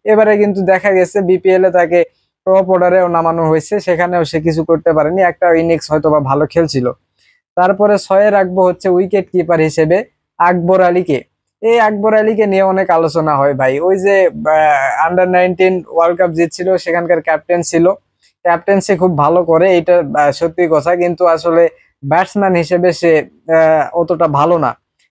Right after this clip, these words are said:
হ্যাঁ, কারণ কোনো জায়গায় সে এখন পর্যন্ত প্রমাণ করতে পারেনি, জাতীয় দলে ঢোকার মতো পারফরমেন্স করতে পারেনি। তারপরে ধরেন সাথে রাখবো হচ্ছে ক্যাপ্টেন আরিফুল হককে, সিলেটের হয়ে যে ক্যাপ্টেন্সি করছে, শুধুমাত্র তার ফিল্ডিংটা বাদ দিলে, আহ,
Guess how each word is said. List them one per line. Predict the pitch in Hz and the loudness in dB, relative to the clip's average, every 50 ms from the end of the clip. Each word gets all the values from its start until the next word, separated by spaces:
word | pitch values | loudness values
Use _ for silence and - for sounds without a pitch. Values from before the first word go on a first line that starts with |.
| _ _ - | _ _ -4
হ্যাঁ, | 202 202 175 151 139 | -2 0 0 0 -2
কারণ | - 170 170 180 190 190 180 175 - _ - | -2 0 0 2 0 0 -2 -6 -10 _ -2
কোনো | 208 214 214 214 | 0 2 2 2
জায়গায় | 190 185 185 185 185 190 196 190 | 2 2 2 2 2 0 0 -2
সে | - - 185 | -2 -2 -2
এখন | 170 165 156 180 175 | -2 -2 -2 -4 -4
পর্যন্ত | 160 170 165 151 165 165 160 175 | -4 -4 -4 -2 -4 -4 -4 -4
প্রমাণ | - - 175 170 170 170 165 | -4 -4 -4 -2 -4 -4 -2
করতে | 165 160 143 147 143 | -4 -4 -2 -2 -2
পারেনি, | 127 139 127 131 123 120 127 - _ _ _ _ _ _ _ _ _ _ _ _ _ - 147 139 | -2 -2 -2 -2 -2 -4 -6 -10 _ _ _ _ _ _ _ _ _ _ _ _ _ -8 -4 0
জাতীয় | 151 156 151 156 180 180 | 0 2 2 2 2 2
দলে | 175 180 180 180 170 | 2 2 2 2 2
ঢোকার | 151 151 147 165 160 | 0 0 0 0 -2
মতো | 170 165 156 175 160 | -2 -2 -2 -2 -2
পারফরমেন্স | 156 160 151 151 160 165 165 156 - | -2 -2 -2 -2 -4 -6 -8 -8 -6
করতে | - 175 160 143 170 151 | -4 -4 -2 0 0 0
পারেনি। | 139 131 127 120 117 120 113 - _ _ _ _ _ _ _ _ _ - | 0 0 0 -2 -4 -6 -12 -14 _ _ _ _ _ _ _ _ _ -2
তারপরে | 180 185 190 185 190 202 196 202 | 0 0 2 2 0 0 2 2
ধরেন | 185 185 190 196 202 196 | 2 2 0 0 0 -2
সাথে | - - - 175 175 180 202 190 | -4 -2 -2 -2 0 0 0 0
রাখবো | 190 180 180 175 175 175 | 0 0 0 0 0 0
হচ্ছে | 175 170 - - 190 | -2 -2 -4 -6 -6
ক্যাপ্টেন | 185 - 175 165 - - - 180 180 196 208 - - | -4 -2 -2 -2 -2 -2 -2 0 0 0 -2 -4 -4
আরিফুল | 170 165 170 185 180 - - 180 175 160 | -2 0 2 2 0 0 0 0 0 0
হককে, | 143 156 160 147 - - 139 120 | 0 0 -2 -2 -4 -4 -4 -4
সিলেটের | - - 165 185 185 170 156 160 160 | -4 -2 -2 0 0 0 0 0 0
হয়ে | 165 160 151 | 0 0 0
যে | 147 151 | 0 -2
ক্যাপ্টেন্সি | 139 156 151 147 160 160 156 139 - 151 131 | 0 -2 -2 0 0 0 0 0 -2 -4 -4
করছে, | 135 135 123 - - 185 226 - _ _ _ _ _ _ _ | -2 -4 -4 -2 -2 -2 -2 -2 _ _ _ _ _ _ _
শুধুমাত্র | - 196 214 233 220 208 196 185 190 196 | 0 2 2 2 2 0 0 0 -2 -2
তার | 180 196 185 165 | 0 0 0 -2
ফিল্ডিংটা | - - 196 226 220 220 214 196 190 180 | -2 -2 0 0 2 2 0 0 0 0
বাদ | 160 151 165 170 175 165 | 0 0 0 0 -2 -2
দিলে, | 165 170 170 185 226 285 - _ _ _ _ _ _ _ _ - | -2 0 0 0 0 -2 -6 _ _ _ _ _ _ _ _ -4
আহ, | - 165 165 165 165 160 | -2 0 0 2 0 0